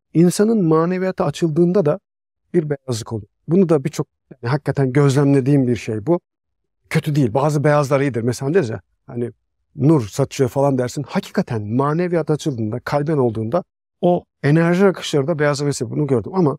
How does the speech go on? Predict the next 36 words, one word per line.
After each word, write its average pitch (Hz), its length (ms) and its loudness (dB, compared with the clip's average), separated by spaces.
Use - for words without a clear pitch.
çoğumuz 175 380 2
üzüntü. 127 380 -4
Diyor 208 120 -4
ki 190 100 -4
çocuk 196 260 -2
yaşta 156 260 0
beyazladı. 110 400 -2
Annenin 156 340 2
babanın 160 240 0
üzüntüsü 135 340 -8
geçmiştir. - 480 -18
Mutlaka 151 520 0
bir 180 180 -4
üzüntü 160 400 2
duygusu 147 400 -4
vardır. 147 340 -2
Bu 262 160 0
duyguların 214 400 6
olmaması 170 540 2
beyazlıkları 170 420 2
geri 180 180 2
döndürebilir. 175 440 2
Bunun 143 140 2
vakalar 143 280 2
var. 104 300 -8
Ama 165 180 2
dedik 190 260 0
ya 127 160 2
dönmeme 165 380 4
ihtimali 147 460 0
de 196 120 4
var. 110 160 0
Hani 127 220 -4
bunun 143 180 2
kesiniyetinden 151 560 0
bahsedemeyiz. 135 480 -2